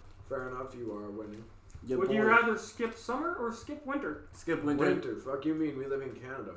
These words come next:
Speaker 1: Fuck winter.
Speaker 2: Fuck winter. Skip
Speaker 3: Yep.
Speaker 2: winter.
Speaker 3: Everyone gets a point there.
Speaker 2: Fuck winter! Summer gang!
Speaker 3: I mean,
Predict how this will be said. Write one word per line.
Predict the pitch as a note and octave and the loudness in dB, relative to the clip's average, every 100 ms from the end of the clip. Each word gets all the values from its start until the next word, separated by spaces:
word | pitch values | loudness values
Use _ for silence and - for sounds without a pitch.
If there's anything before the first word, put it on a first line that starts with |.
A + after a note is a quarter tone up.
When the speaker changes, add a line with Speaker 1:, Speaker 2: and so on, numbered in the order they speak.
| - - | -12 -6
Speaker 1:
Fuck | C3+ C3 | -6 -4
winter. | A#2+ A#2 - - - - | -6 -6 -8 -16 -12 -2
Speaker 2:
Fuck | D3 D3 | 0 0
winter. | A#2 A2+ A2 | -4 -4 -8
Skip | - - D#3+ | -10 -2 4
Speaker 3:
Yep. | G3+ | 6
Speaker 2:
winter. | G#3+ A#3 A#3+ - - - - - - | 8 8 4 -8 -20 -20 -20 -20 -8
Speaker 3:
Everyone | F3+ F#3 G3 G3 G3 | 0 4 4 4 4
gets | G3 G3 | 2 0
a | |
point | - F#3+ G3 | -4 -2 0
there. | F3 F#3 D#3 - - | 2 2 2 -4 10
Speaker 2:
Fuck | C#4 C#4 - | 12 12 12
winter! | C4 B3+ C4 C4+ C#4 C#4 C4 - - - - - - - - - - - - | 10 12 12 12 12 12 12 12 2 -10 -20 -20 -20 -18 -16 -16 -16 -20 -4
Summer | - A3+ A#3+ B3+ A#3+ | 8 12 12 12 12
gang! | G3+ B3 B3+ C4 C4 B3+ F#3 B2 - - - - - - - - - - - - - | 10 12 12 10 10 8 4 0 -6 -18 -20 -20 -20 -20 -20 -20 -20 -20 -20 -12 2
Speaker 3:
I | A3+ | 4
mean, | A#3+ A#3 | 6 4